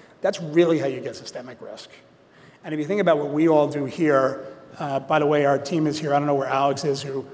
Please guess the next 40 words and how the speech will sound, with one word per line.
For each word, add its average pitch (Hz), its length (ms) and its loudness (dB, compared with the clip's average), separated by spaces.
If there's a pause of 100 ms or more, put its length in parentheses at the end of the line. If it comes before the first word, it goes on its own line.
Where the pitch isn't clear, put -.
(340)
runs, 143 260 -4
where's 160 220 2
Alex? 131 440 2 (520)
Alex, 151 500 2 (120)
uh, 139 500 -2
Popoff, 151 400 2
who 139 80 -8
runs 139 240 -4
a 143 60 -4
big 135 260 -12
part 139 140 -4
of 131 40 -12
our 131 100 -4
credit 165 280 0
business, 147 340 -2
Shane, 143 560 -4 (360)
um, 131 560 -8 (320)
I 165 80 -8
think 196 140 0
they 190 80 2
saw 165 180 0
there 147 80 0
was, 147 100 -2
like, 151 140 -6
fifteen 156 400 -8
thousand 143 340 -2
meetings 151 320 -8
here. 165 460 0 (260)
I 156 80 -4
think 151 140 -2
between 143 420 -6
Shane 143 240 -8
and 139 100 -2
Alex, 139 280 2
they 143 100 -4
should 127 140 -8
have 135 140 0
about 127 200 -2
five 135 300 -4
thousand. 175 420 -2